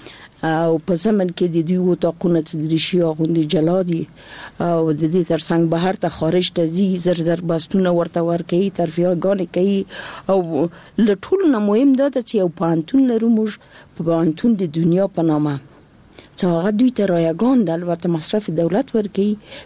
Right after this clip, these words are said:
دوی کولی شي چې د خپل هغه، اه، ناتکمیله، اه، تحصیل د خپل هلته مخ کې بوزي. هم وظیفه د خپل، د خپل دنده مخ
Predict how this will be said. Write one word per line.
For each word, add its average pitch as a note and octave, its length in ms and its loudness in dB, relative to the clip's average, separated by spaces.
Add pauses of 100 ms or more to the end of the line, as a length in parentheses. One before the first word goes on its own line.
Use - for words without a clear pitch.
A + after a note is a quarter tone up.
(100)
دوی A3 80 4
کولی A3 420 2
شي F#3+ 160 -4
چې F3 120 -6
د E3+ 160 -2
خپل G3 300 -2
هغه، F3+ 280 0 (440)
اه، D#3+ 160 2
ناتکمیله، G#3 840 0
اه، E3+ 80 -2
تحصیل E3+ 520 0
د G#3 100 0
خپل A#3+ 280 -4 (400)
هلته F#3 220 -2
مخ E3 240 0 (120)
کې - 80 -2
بوزي. D3+ 420 -2 (580)
هم A3+ 300 2
وظیفه E3 560 0
د D4 100 -2
خپل، B3+ 400 -2
د F3 140 0
خپل F3+ 240 -4
دنده C4 260 2
مخ D4 140 4